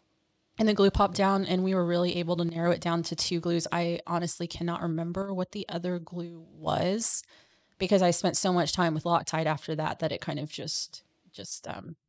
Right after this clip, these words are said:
killed that. But this was pretty easy. And the nice thing is, it's not a super expensive glue. And so I was able to deliver that prop with extra pieces,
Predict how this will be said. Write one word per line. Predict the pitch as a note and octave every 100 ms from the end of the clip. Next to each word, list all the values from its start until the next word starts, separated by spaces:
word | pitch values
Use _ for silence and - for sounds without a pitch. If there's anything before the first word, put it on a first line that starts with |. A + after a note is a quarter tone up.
| _
killed | - E3+
that. | D3 D3+ - - - - - -
But | F3+ E3+ D#3+ - _
this | F#3 C#4+ -
was | D#4
pretty | - B3 A3 F#3
easy. | F#3 G3
And | G#3
the | A#3
nice | D4 D4
thing | B3 G#3
is, | F#3
it's | E3
not | F3 E3+
a | E3+
super | - E3
expensive | E3 - D#3 D#3+ F3+ E3+
glue. | - F3+ F#3
And | F#3 F3+
so |
I | F3+
was | E3+
able | F3 E3+ E3
to | - F3
deliver | D#3+ E3+ E3+ E3 E3+
that | E3 -
prop | - D#3+ E3 - - _ _ _
with | F3 E3 - - _ _
extra | - G3 - G#3
pieces, | - - E3+ - E3+ F3